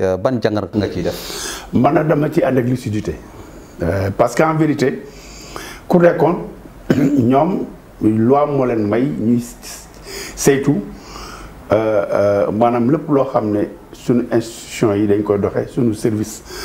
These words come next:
Speaker 2: euh, dépend ci état central, dañ ko, dañ ko de, de, de, comment dirais-je, de, de, de, dañ koy, dañ leen koy confier. Alors, bu agent Cour des comptes yi ñëwee, seet si la wax ak yow,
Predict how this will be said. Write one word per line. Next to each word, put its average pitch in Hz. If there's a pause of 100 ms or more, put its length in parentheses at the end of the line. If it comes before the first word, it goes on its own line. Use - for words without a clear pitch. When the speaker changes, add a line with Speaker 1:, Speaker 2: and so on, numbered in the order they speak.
(500)
Speaker 2:
euh, 101
dépend 110
ci 104
état 107
central, 101
dañ 98
ko, 107
dañ 104
ko 104
de, 98
de, 95
de, 90
comment 110
dirais-je, 104 (280)
de, 98 (120)
de, -
de, 101
dañ 107
koy, 107
dañ 110
leen 117
koy 110
confier. 104 (1120)
Alors, - (400)
bu 139
agent 160
Cour 147
des 135
comptes 117
yi 113
ñëwee, 113
seet -
si -
la 104
wax 107
ak 95
yow, 82